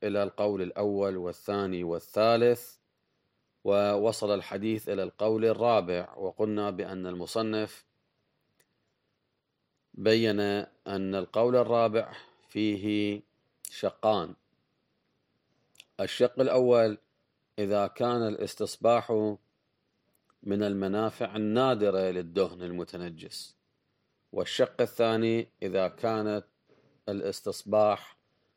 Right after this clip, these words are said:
من المنافع الشائعة والظاهرة للدهن المتنجس. أكملنا الحديث في الشق الأول، حيث كان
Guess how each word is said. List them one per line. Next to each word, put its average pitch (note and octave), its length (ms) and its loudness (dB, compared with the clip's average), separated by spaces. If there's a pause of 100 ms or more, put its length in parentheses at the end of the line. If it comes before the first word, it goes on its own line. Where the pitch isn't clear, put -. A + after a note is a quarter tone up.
(140)
من G#2 240 -2
المنافع G2+ 1120 -4 (680)
الشائعة G2 840 2 (920)
والظاهرة F#2+ 920 2 (260)
للدهن F#2+ 560 -2
المتنجس. G#2 1080 -4 (1400)
أكملنا A#2+ 480 2
الحديث A2 480 0
في - 60 -20
الشق - 380 0
الأول، A2+ 540 2 (1300)
حيث G2 320 -2
كان G#2 580 0